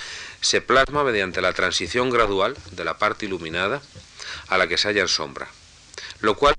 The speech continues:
se capta partiendo del supuesto de que el objeto es contemplado desde un solo de punto, un solo de punto de vista inmóvil, que es el ojo del pintor.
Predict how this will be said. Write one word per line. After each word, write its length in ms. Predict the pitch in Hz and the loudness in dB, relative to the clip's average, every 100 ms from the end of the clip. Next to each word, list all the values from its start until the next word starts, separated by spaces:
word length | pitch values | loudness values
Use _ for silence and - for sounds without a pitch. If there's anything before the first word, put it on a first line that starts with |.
| - | 0
se 200 | - 104 | -2 0
capta 460 | 151 - - 90 - - - | 0 -2 -8 -10 -14 -20 -2
partiendo 560 | 104 - - 135 117 120 | 2 2 2 2 2 -2
del 200 | 92 85 | -2 -2
supuesto 600 | 95 - 135 - - 82 - - - | -2 2 2 2 -6 -12 -16 -20 -6
de 140 | - 90 | -2 0
que 80 | |
el 60 | 90 | 0
objeto 360 | 85 - 135 107 | 0 0 0 0
es 100 | - | 0
contemplado 800 | 139 131 101 92 123 107 85 78 - - 101 | 0 2 0 2 4 4 2 -6 -16 -20 -4
desde 240 | 92 87 | -2 -2
un 80 | 120 | -2
solo 220 | - 113 | 2 2
de 100 | 87 | 0
punto, 420 | - 107 - 95 80 85 | -4 -6 -6 -8 -8 -12
un 180 | 104 | -10
solo 380 | 104 104 95 87 | -6 -4 -4 -4
de 180 | 85 78 - - - | -6 -10 -14 -16 -8
punto 260 | 107 98 | -6 -4
de 80 | 90 | -6
vista 260 | 92 - 82 | -6 -6 -6
inmóvil, 480 | 87 113 90 82 - - - - | -4 -4 -4 -6 -10 -16 -16 -2
que 140 | 104 | 0
es 160 | - - - - - - | 0 -4 -14 -20 -18 -4
el 240 | - 107 110 - - | 0 2 0 -8 0
ojo 400 | 117 - 120 - - | 2 2 -4 -4 -6
del 180 | 95 | -6
pintor. 320 | - 85 - | -6 -10 -10